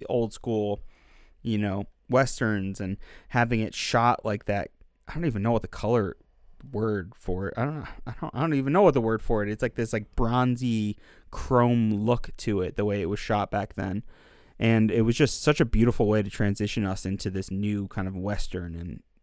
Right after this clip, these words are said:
new Western in terms of its dialogue and its story, and it being about, like, you know, a mixed r-,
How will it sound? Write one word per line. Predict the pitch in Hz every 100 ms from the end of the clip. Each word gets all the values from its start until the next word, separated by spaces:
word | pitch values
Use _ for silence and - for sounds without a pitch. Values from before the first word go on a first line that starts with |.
| -
new | 123 113 117
Western | 110 110 - 110
in | 104
terms | 110 104
of | 98
its | 98 -
dialogue | 123 113 110 107 98 98 98
and | 95 - - - - -
its | - 104
story, | - - 123 117 113 104 101
and | 95
it | 87 - - -
being | - 214 104
about, | 101 101 90
like, | 101 98 -
you |
know, | 95 95
a |
mixed | 104 110 - -
r-, | 104